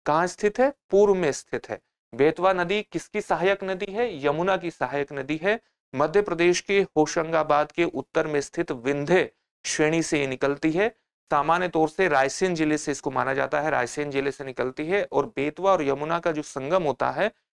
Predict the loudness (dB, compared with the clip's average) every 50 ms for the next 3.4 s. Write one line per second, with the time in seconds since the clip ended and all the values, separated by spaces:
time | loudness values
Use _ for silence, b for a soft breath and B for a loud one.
0 | _ 0 0 0 0 -2 -6 -2 0 0 0 0 0 -4 -4 -2 -4 -4 -4 -2
1 | 2 2 2 2 0 _ _ _ _ _ _ -8 -4 -2 0 2 4 2 2 2
2 | 4 2 2 2 2 0 2 2 2 2 0 -2 -2 _ _ _ _ _ _ 2
3 | 2 2 2 2 0 0 -2